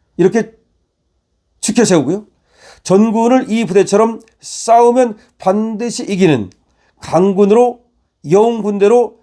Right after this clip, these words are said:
만들자는 것이 우리 당의 의지이고 염원이다라고 또 강조하면서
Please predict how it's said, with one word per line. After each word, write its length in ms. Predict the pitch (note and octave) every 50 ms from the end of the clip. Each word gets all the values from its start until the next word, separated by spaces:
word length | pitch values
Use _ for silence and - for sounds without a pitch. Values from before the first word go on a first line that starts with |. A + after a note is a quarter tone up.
| _ _
만들자는 720 | - C3+ D3+ E3 F3 F3 E3 F3+ E3+ D3+ E3 D#3+ E3 D#3
것이 400 | D#3+ E3 - E3 C#3 - - _ _ _ _ _ _ _ _ _ _ _
우리 520 | - C#3+ F3 G#3 A3+ A#3 A#3 A#3 F#3 - -
당의 420 | - - D#3+ E3 F#3+ A3 A3 G#3+
의지이고 720 | - A3+ B3 G#3+ F#3 G3 F#3 F3+ G3 A#3+ A#3+ G#3+ G#3+ - _ -
염원이다라고 920 | E3 F3+ F#3 F3+ E3 D3+ D3+ C3 B2 A#2+ A#2+ A#2 A2+ A2+ C#3 E3 F#3 G#3+ G#3
또 300 | B3+ C4 C4 A#3 A3 - _ _ _ _ _ _ _ _ -
강조하면서 1160 | - C#3+ C#3+ D3 D#3 D#3 D3+ C#3 C3+ D#3 D3+ D3 D#3+ D#3 D3 D3 C3+ D3 A3 A3+ A3+ A3+ -